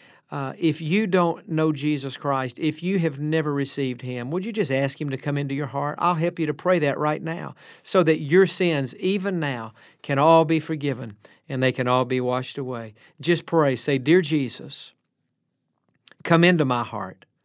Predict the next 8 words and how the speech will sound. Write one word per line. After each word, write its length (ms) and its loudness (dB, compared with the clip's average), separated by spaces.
Forgive 600 4
my 220 2
sins 840 -8
and 260 2
make 240 2
me 160 -2
a 60 -4
Christian. 580 -12